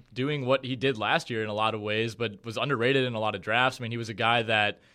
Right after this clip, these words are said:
is kind of a low-end R B one, and, I mean, thus far, other than guys like Devonta Freeman, who have kind of exploded over the last couple of weeks,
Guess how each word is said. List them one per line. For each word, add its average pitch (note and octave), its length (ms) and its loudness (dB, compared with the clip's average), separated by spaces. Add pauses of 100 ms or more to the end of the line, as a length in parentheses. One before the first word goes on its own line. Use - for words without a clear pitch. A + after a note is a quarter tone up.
(400)
is A#2 220 -6
kind C3 100 -2
of A2 80 -2
a G#2 40 0
low-end A#2 500 2
R A2+ 180 4
B A2 140 -4
one, A2 340 0
and, G#2+ 300 -4
I A#2 40 -6
mean, G#2 240 -8 (100)
thus C#3 180 -2
far, A#2 400 2 (180)
other C3 220 0
than A2+ 360 -2
guys A2 220 0
like G#2+ 140 -4
Devonta G#2+ 400 -2
Freeman, B2 300 -4
who A2 80 -4
have G2+ 100 -8
kind A2 140 -4
of G2+ 80 -10
exploded G#2+ 400 -8
over G#2 120 -8
the G2+ 60 -8
last G#2 260 -2
couple A2 220 -8
of G#2 80 -6
weeks, A#2+ 300 -6